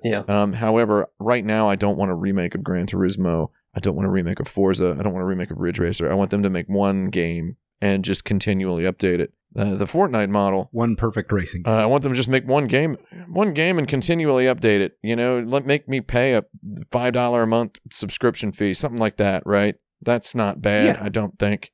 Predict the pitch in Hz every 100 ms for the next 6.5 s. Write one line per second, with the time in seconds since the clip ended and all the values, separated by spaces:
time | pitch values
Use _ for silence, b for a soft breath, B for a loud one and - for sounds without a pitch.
0 | _ - 117 113 - 107 95 95 104 101
1 | 92 - 104 - 95 95 98 95 95 92
2 | 127 147 104 131 98 98 101 98 90 87
3 | 85 95 80 87 90 - - 87 90 92
4 | 90 73 78 69 _ _ - 98 95 95
5 | - 101 - 95 90 98 90 87 - 92
6 | 95 92 90 90